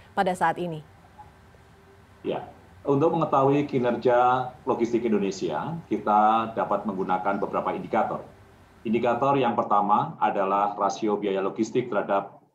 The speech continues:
Speaker 2: eh, produk domestik bruto. Data studi Alfi pada tahun dua ribu tujuh belas yang lalu menunjukkan bahwa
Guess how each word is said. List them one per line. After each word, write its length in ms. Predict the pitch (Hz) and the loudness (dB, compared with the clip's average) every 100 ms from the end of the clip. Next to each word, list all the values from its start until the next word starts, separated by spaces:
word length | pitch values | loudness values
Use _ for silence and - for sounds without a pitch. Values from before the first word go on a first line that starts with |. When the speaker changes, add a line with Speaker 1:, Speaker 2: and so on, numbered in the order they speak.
| - | -8
Speaker 2:
eh, 320 | 92 90 90 87 - | -4 -2 -2 -6 -2
produk 320 | 113 123 - | 0 2 0
domestik 400 | 104 101 101 107 | 0 -2 -4 -4
bruto. 480 | - 120 113 82 - _ _ _ _ _ _ | 0 0 2 -4 -8 _ _ _ _ _ _
Data 480 | - 120 120 147 156 | -2 0 2 2 2
studi 400 | - 120 127 123 127 | 2 -2 0 0 2
Alfi 480 | 120 117 117 135 147 | 2 2 0 0 2
pada 240 | 120 113 | 0 0
tahun 240 | 110 113 | 0 2
dua 240 | 110 110 104 | 2 2 0
ribu 240 | 107 110 | 0 0
tujuh 240 | 113 110 104 | -2 -2 -2
belas 160 | 104 | -2
yang 160 | 107 98 | -2 -2
lalu 480 | 92 80 78 87 147 | 0 0 -2 -6 -8
menunjukkan 880 | - 113 104 101 - 87 82 135 196 | -2 0 0 -2 -4 -8 -8 -8 -10
bahwa 640 | 208 101 92 104 117 123 | -2 0 2 2 2 0